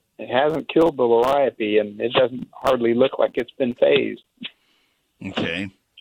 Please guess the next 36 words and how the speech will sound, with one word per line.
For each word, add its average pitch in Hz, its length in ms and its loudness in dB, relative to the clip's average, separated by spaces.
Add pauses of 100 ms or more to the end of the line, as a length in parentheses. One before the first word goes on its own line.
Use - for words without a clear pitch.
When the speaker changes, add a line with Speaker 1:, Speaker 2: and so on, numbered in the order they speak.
(680)
Speaker 1:
I, - 40 -4
I - 20 -4
don't 104 480 0
Speaker 2:
Um, 95 60 -2
Speaker 1:
know 127 460 -2 (140)
what 135 180 4
I 127 80 4
did 123 240 2
wrong 156 760 0
or 113 680 4 (140)
what 120 220 2
I 113 120 4 (120)
should 110 200 -4
do. 143 440 2 (680)
Um, 110 440 0 (100)
I, 123 260 0
I 131 80 2
need 131 200 0
to 120 60 -8
get 117 160 2
rid 117 180 4
of 110 80 2
this 107 120 0 (100)
stuff, 101 260 2 (120)
<laughs> - 120 -16
even 143 500 2
if 127 120 0
it - 120 2 (120)
kills 127 300 2
my 117 160 0
other 117 160 2
grasses. 113 640 -2 (600)
I'll, - 180 0
I'll 123 220 0
Speaker 2:
Right. 117 80 -2
Speaker 1:
replant. 113 480 -4